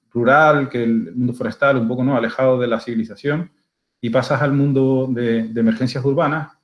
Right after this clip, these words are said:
y te das cuenta de, de, de, bueno, que hay un montón de campo diferente, y entras con la humildad de pensar, bueno, nosotros estamos allá arriba, ¿no? Estamos un poco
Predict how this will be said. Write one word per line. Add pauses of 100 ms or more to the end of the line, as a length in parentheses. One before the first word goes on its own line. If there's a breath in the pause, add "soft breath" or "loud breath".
(500)
y
te
das
cuenta
de,
de, (180)
de,
bueno,
que
hay
un
montón
de
campo
diferente, (540)
y
entras
con
la
humildad
de
pensar,
bueno,
nosotros
estamos
allá
arriba,
¿no?
Estamos
un
poco